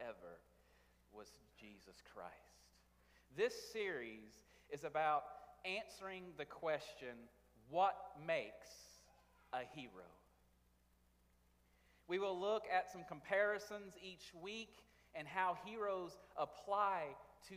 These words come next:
these struggles. And then most importantly, we will look at the comparisons through the lens of Jesus and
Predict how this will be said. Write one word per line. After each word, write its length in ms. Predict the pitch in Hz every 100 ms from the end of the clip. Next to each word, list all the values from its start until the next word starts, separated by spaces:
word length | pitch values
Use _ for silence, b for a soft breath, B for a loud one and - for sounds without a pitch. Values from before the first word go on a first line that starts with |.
| 170
these 220 | 175 156
struggles. 1000 | - - - 190 175 131 110 - - - - b b
And 120 | 165 165
then 100 | 165
most 260 | 208 233
importantly, 800 | 208 - 214 233 202 180 175 175 B B -
we 120 | 202
will 240 | 202 196
look 240 | 180 214 240
at 80 | 214
the 80 |
comparisons 840 | 208 175 156 202 208 208 202 202 190
through 160 | - 160
the 100 | 151
lens 480 | 156 190 202 202 -
of 100 | 254 156 - -
Jesus 560 | 226 233 170 160 143
and 80 | -